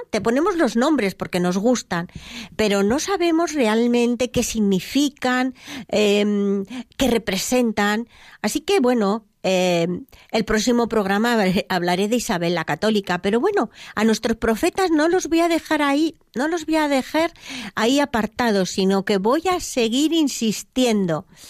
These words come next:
Y para saber más de ellos, porque fíjense ustedes qué importantes son. Los profetas son los que están anunciando, los que están siendo,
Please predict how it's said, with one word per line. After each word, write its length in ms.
Y 600
para 180
saber 320
más 240
de 200
ellos, 360
porque 600
fíjense 400
ustedes 540
qué 140
importantes 640
son. 340
Los 220
profetas 500
son 420
los 220
que 140
están 420
anunciando, 1160
los 240
que 140
están 440
siendo, 760